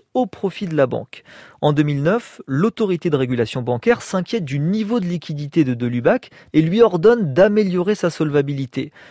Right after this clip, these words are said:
Le haut fonctionnaire va alors voler au secours de l'établissement et il envoie à plusieurs personnalités des notes à en tête de la présidence de la République. Voici un extrait que nous avons fait lire.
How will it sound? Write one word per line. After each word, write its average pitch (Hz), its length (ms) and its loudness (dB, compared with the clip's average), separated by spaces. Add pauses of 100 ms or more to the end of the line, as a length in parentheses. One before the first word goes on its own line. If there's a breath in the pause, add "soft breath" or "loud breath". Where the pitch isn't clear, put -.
(220 loud breath)
Le 123 140 2
haut 220 140 8
fonctionnaire 180 580 2
va 131 160 4
alors 127 220 2
voler 202 360 2
au 165 140 2
secours 139 340 -2
de 123 80 -2
l'établissement 120 680 -2 (380 soft breath)
et 165 60 2
il 233 180 4
envoie 151 460 4
à 127 100 -2
plusieurs 220 400 -2
personnalités 160 640 -2
des 160 120 4
notes 135 300 -2
à 139 80 2
en 135 120 -4
tête - 340 -6
de 120 80 -6
la 117 120 -4
présidence 151 600 -4
de 120 100 -4
la 113 100 0
République. 120 600 -8 (380 loud breath)
Voici 170 340 0
un 196 120 2
extrait 208 480 -4
que - 140 -8
nous 143 140 -6
avons 143 160 -2
fait 131 180 -6
lire. - 300 -12